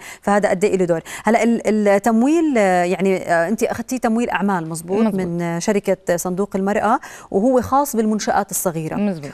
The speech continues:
Speaker 1: وزي ما حكينا وركزنا إنه هو مش فقط للسيدات، ولكن أيضًا للرجال والشباب اللي
Speaker 2: مزبوط.
Speaker 1: عندهم مشروعات صغيرة، ممكن إنهم كمان يتوجهوا لصندوق المرأة وياخذوا أيضًا، آه، تمويل ل، آه، مشروعاتهم. احكي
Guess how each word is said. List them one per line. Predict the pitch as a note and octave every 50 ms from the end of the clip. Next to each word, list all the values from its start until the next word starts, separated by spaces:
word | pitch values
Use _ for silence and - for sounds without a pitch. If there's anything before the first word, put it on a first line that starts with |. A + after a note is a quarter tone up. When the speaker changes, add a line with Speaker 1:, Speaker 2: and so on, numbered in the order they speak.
| - -
Speaker 1:
وزي | G3 F#3+ A3+
ما | A3+
حكينا | A3 - - - A#3 A3 G#3+
وركزنا | G3+ G3+ - - A3 G#3 G#3 -
إنه | F#3+
هو | F#3 G#3
مش | A3+ B3+ - -
فقط | - G#3 - G3 - -
للسيدات، | F3 E3+ - - F3+ F3+ E3+ F3+ G3+ A#3 B3 -
ولكن | G3 F#3 F#3 - G3 F3+
أيضًا | - B3+ G3+ G#3
للرجال | F#3+ F#3+ G#3 G#3+ B3+ A#3 G3+ - G#3+ G3+ G3+ G3+ G3
والشباب | G3+ G3 - - G3 F#3+ F#3+ G3 F#3
اللي | F#3+ E3+ F#3
Speaker 2:
مزبوط. | F#3+ G3+ F#3+
Speaker 1:
عندهم | F#3 E3+ E3+ G3
مشروعات | G3 - - G3 E3 E3+ F#3 F#3+ G3 - - - - -
صغيرة، | - - G#3+ G3 A#3+ B3+ B3
ممكن | A#3+ C#4 D4 C4+ - A3
إنهم | - G#3 G#3 G3
كمان | G3+ G#3 G3+ G3+ G3+
يتوجهوا | G3 F#3+ G#3 A3+ A#3 G3+ G#3+ F#3+ F#3+
لصندوق | F3+ - G3 G3 F#3+ - -
المرأة | G3+ G3+ G#3 - F#3 G#3 - - - _ -
وياخذوا | F#3+ G3+ A3+ B3 B3+ - - F#3+ G#3 -
أيضًا، | G3 G#3 F#3+ G3 G3 G3+ - - - - -
آه، | - F#3 F#3+
تمويل | F3+ - A3+ A3+ A3+ A#3+ C4 B3+ B3+ C4 C4+ C4 - - _
ل، | F#3+ G3 G3+ G#3 G#3 G#3+ - - - - -
آه، | - F3+ F3 E3+
مشروعاتهم. | E3 F3 E3 - - F3+ D3+ D3 D#3+ - - E3 D3+ - - - -
احكي | - - G#4+